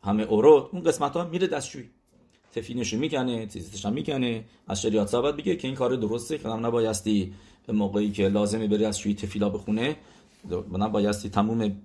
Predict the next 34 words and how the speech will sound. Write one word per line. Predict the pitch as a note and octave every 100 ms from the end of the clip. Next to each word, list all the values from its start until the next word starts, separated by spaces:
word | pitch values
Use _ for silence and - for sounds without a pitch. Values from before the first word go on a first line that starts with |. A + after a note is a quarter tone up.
| G2+
بدنش | G2+ A2 B2+ G2+ - - _ -
تفیلا | G2 G#2+ G2+
رو |
بخونه | G2 - G2+ G#2+ C3 - - - -
و | G2+ G2 F#2+ F2+
با | F2+ G2
تمام | G2 G#2+ A#2
وجودش | A2 B2 C#3+ A#2
و | A2+
باید | G#2 A2+
بدن | G#2+ A2+
آدم | B2 A2+ A#2+
تمیز | - A2 B2 A#2
باشه. | F#2+ F#2 G#2+
می‌دونی | A2 G#2+
که | G2
می‌شه | F#2+ G2 G#2
رو | G2+ G2 G#2+
خیلی | A#2 G#2
سخت | G2+ A#2 A2+
می‌گیره. | G2 F#2 F#2 B2 C3 - -
میگه | - G2+
آدم | G#2+ A2
تا | G#2+ G#2
حتی | G#2+ G#2+
اگر، | G#2+ A2 G2+ F#2 - - -
اه، | F#2+ E2+ D#2 - - _
که | B2
دوشا، | G#2 G2+ - A#2 G#2+
نکدیشاخ، | G2+ G2+ G2 G2 A#2+ A#2
اینطورا | G2+ G2+ B2+ D#3
از | A2
دست | G2 G#2 G#2
می‌ده | G#2 C3+ F3+